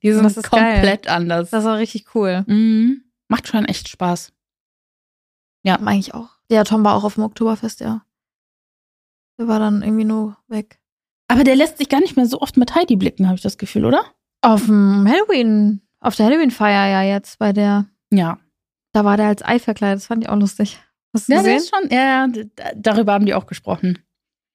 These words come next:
Speaker 2: Ach, ein Ei.
Speaker 1: Ja. Keiner
Speaker 2: Hm.
Speaker 1: kam als Ei, er war der Einzige.
Speaker 2: Ja, das stimmt. Das ist schon crazy.
Speaker 1: <laughs>
Speaker 2: Aber komm erst mal auf die Idee.
Speaker 1: Ja.
Speaker 2: Ich bin ein Ei. Okay. <laughs>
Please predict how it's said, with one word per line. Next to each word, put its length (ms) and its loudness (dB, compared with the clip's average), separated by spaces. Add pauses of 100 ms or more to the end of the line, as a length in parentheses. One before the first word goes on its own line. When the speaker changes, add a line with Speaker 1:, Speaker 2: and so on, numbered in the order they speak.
Speaker 2:
Ach, 100 -6
ein 100 -4
Ei. 320 -4 (1300)
Speaker 1:
Ja. 160 -2 (720)
Keiner 320 2
Speaker 2:
Hm. 60 -2
Speaker 1:
kam 260 0
als 160 -4
Ei, 220 -2
er 120 0
war 120 2
der 140 0
Einzige. 540 -8 (640)
Speaker 2:
Ja, 180 0
das 180 -4
stimmt. 260 -2 (300)
Das 200 -2
ist 60 -6
schon 160 0
crazy. 500 0
Speaker 1:
<laughs> 160 -2
Speaker 2:
Aber 160 -2
komm 200 0
erst 120 0
mal 120 -4
auf 80 -6
die 160 -2
Idee. 340 -2
Speaker 1:
Ja. 240 0
Speaker 2:
Ich 60 -20
bin 140 0
ein 140 -4
Ei. 300 -4 (1040)
Okay. 720 0
<laughs> 40 -20